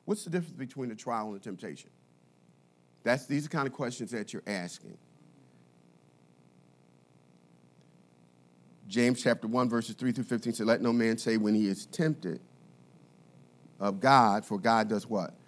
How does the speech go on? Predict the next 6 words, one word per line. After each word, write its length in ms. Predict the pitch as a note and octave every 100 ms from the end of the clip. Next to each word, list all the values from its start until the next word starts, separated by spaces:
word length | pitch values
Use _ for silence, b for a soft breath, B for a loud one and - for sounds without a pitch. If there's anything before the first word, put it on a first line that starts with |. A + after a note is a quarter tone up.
| b b
God 300 | A#2 A2 A2
tempteth 400 | - C3 A#2 G2
no 260 | A#2+ C#3 D3
man 300 | C#3 B2+ A#2+
with 180 | G#2+ -
evil, 500 | C#3 C3+ G2+ F#2+